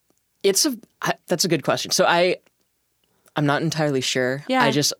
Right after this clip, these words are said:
Speaker 1: started playing Ultimate. Uh, it was on, the only varsity sport at my high school.
Speaker 2: Okay.
Speaker 1: Um, all of my friends played Frisbee. Um, so it was just kind of, like, the natural choice.
Speaker 2: Mm-hmm.
Speaker 1: Um,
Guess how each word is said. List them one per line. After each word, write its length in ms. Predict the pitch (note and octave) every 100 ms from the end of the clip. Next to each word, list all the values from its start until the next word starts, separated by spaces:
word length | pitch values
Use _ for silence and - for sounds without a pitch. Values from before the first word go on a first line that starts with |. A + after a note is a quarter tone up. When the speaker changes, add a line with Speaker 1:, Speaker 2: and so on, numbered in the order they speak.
| -
Speaker 1:
started 520 | - - C#3+ C3+ C3
playing 280 | - C3+ B2
Ultimate. 420 | A#2+ - C#3 A#2 -
Uh, 200 | C#3 -
it 60 | D#3
was 120 | D#3
on, 300 | C#3+ D#3 D3+
the 180 | - D#3+
only 220 | C#3+ C#3+ D#3
varsity 460 | B2+ B2+ - B2+
sport 380 | B2 - A#2+ A2+
at 100 | G#2+
my 140 | E2+
high 180 | - B2+
school. 420 | C3+ - D#3 D#3 D#3
Speaker 2:
Okay. 340 | A3+ A3 G#3+ A#3+
Speaker 1:
Um, 480 | C3 A#2+ A2+ A#2 D3 _ _ _ _ _ _ _ _ _ -
all 160 | C3+ C3
of 80 |
my 100 | B2+
friends 380 | B2 - B2 B2+
played 260 | - C3+ B2+
Frisbee. 680 | C3 B2+ B2+ C3 B2+ B2+ B2+ - -
Um, 420 | B2+ A2 A2 A2+ A#2
so 240 | - B2+
it 60 | B2+
was 140 | B2
just 180 | C3+ -
kind 180 | A2+ A2+
of, 60 |
like, 140 | A#2 A2+
the 60 |
natural 380 | G#2 G#2+ - G#2+
choice. 480 | - C3 A2+ - -
Speaker 2:
Mm-hmm. 380 | A3 G#3 A3+ A#3+
Speaker 1:
Um, 380 | A#2 A2+ A2+